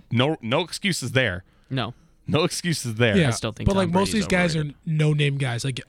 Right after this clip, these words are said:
Speaker 3: you've never heard of, besides Dorsett. Like, you know what I'm saying?
Speaker 1: Right,
Speaker 3: These are guys
Speaker 1: yeah.
Speaker 3: that you don't really
Speaker 1: Bring
Speaker 3: know
Speaker 1: guys,
Speaker 3: about.
Speaker 1: yeah, out of
Speaker 3: And
Speaker 1: obscurity.
Speaker 3: I, granted,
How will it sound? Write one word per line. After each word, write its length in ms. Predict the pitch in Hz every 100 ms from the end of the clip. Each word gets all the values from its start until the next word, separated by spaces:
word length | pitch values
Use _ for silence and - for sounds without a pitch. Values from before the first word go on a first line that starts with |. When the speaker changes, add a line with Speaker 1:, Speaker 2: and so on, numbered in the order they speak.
| -
Speaker 3:
you've 200 | 156 165
never 180 | 160 151
heard 120 | 151
of, 320 | 135 131 147
besides 340 | 139 - 185 151
Dorsett. 460 | 170 - 165 135
Like, 160 | 160 156
you 60 | 165
know 20 |
what 20 |
I'm 40 | 147
saying? 200 | 165 156 - 131
Speaker 1:
Right, 100 | 139
Speaker 3:
These 40 |
are 60 | 202
guys 260 | 165 - 92
Speaker 1:
yeah. 80 |
Speaker 3:
that 160 | 180 -
you 220 | 185 170 139
don't 220 | 151 180 160
really 220 | 175 156
Speaker 1:
Bring 140 | 135
Speaker 3:
know 60 | 156
Speaker 1:
guys, 160 | 120 110
Speaker 3:
about. 120 | 113
Speaker 1:
yeah, 80 | 107
out 60 | 110
of 60 |
Speaker 3:
And 140 | 202 190
Speaker 1:
obscurity. 400 | - - 202 165
Speaker 3:
I, 40 |
granted, 380 | 196 185 180